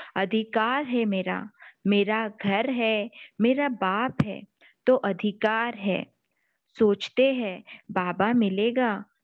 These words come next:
नहीं मिलेगा, देखेगा, नहीं देखेगा, देख लिया ना।" अभी इन्हों को, सभी सिंधियों को जगाना है।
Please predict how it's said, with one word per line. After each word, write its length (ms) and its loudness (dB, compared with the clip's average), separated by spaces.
नहीं 340 2
मिलेगा, 680 2
देखेगा, 840 2
नहीं 400 4
देखेगा, 760 0
देख 340 0
लिया 360 -2
ना।" 340 -6
अभी 340 6
इन्हों 460 8
को, 440 4
सभी 400 4
सिंधियों 680 2
को 260 2
जगाना 680 -4
है। 420 -2